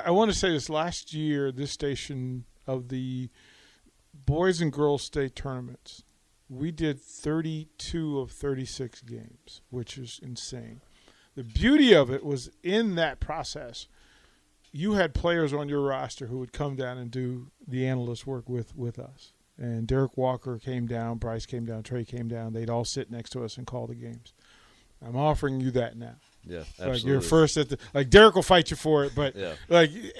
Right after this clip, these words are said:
Speaker 1: first at the table just to get some reps in and,
Speaker 2: Yeah,
Speaker 1: and, and get it
Speaker 2: for
Speaker 1: done.
Speaker 2: sure.
Speaker 1: Um, before we go to break, I'll ask you this. If you, we could make a shirt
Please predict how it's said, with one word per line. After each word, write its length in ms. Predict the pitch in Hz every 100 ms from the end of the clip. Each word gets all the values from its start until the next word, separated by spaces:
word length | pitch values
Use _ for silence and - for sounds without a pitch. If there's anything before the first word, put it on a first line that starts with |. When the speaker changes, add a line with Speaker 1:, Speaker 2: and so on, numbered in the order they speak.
| -
Speaker 1:
first 320 | 202 196 -
at 60 | 156
the 80 | 156
table 420 | 165 147 127 127
just 300 | 113 160 -
to 80 | 147
get 240 | 139 139
some 220 | 147 127
reps 260 | 123 117 -
in 120 | 123
and, 180 | 117 113
Speaker 2:
Yeah, 60 | 123
Speaker 1:
and, 100 | 131
and 200 | 123 120
get 160 | 127
it 80 | 117
Speaker 2:
for 100 | 110
Speaker 1:
done. 140 | 117 104
Speaker 2:
sure. 140 | 92 - - -
Speaker 1:
Um, 200 | 156 151
before 320 | 147 - 202
we 100 | 185
go 100 | 175
to 80 | 165
break, 240 | 151 147
I'll 180 | 135 127
ask 140 | 123 131
you 60 |
this. 260 | 127 127 -
If 160 | 123
you, 120 | 139 139
we 80 | 143
could 120 | 151
make 200 | 143 185
a 40 | 170
shirt 340 | - 156 127